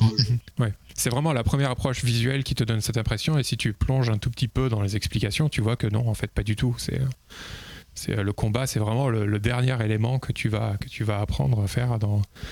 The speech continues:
Speaker 2: dans ça. Il y a des parties où il y a aucun combat, il y a zéro combat qui se déroule. Encore une fois, ça dépend vraiment du nombre de joueurs. Mais très bon jeu, ouais, si, euh, si vous voulez en, en voir plus, il y a donc, il y a le live, euh, sur Extra Life.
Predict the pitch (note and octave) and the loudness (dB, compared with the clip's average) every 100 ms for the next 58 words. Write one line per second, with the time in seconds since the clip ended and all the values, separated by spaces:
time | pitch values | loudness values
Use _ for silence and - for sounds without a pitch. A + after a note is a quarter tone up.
0 | - - A2+ C3 B2 A#2 B2 - F#3 D3+ | -12 -4 -2 0 0 0 0 0 2 2
1 | A2+ - D3 - C#3 C#3 C3+ D3+ G#2 G2 | 2 0 0 2 0 2 2 4 2 2
2 | A2 - C#3 B2+ B2 C#3 - A2+ A2 C#3+ | 2 0 0 0 2 0 0 0 2 2
3 | A#2 - - A#2+ G#2+ B2 G#2+ G2 A#2+ A#2 | 2 -2 -6 -2 0 0 0 2 2 2
4 | A2 A#2 B2+ A2+ A2 G#2+ G#2+ G#2+ G2 - | 2 2 2 4 4 4 2 2 0 -4
5 | - - - B2 - E3 D#3+ C#3 D3 C3+ | -16 -18 -2 0 2 2 4 4 6 4
6 | B2+ - B2+ A2+ G#2+ - - B2+ A#2+ B2+ | 2 2 2 4 2 0 0 2 4 4
7 | B2+ A#2 A2 A#2+ A#2 A2 - D3 - A#2 | 4 2 2 2 0 0 0 0 0 0
8 | A2 - G#2+ G#2 G#2 G#2+ G#2+ A#2 A#2 - | 0 0 0 2 2 2 0 0 0 0
9 | A#2+ B2+ C#3 - - A#2 A#2+ | -2 0 0 0 0 0 -2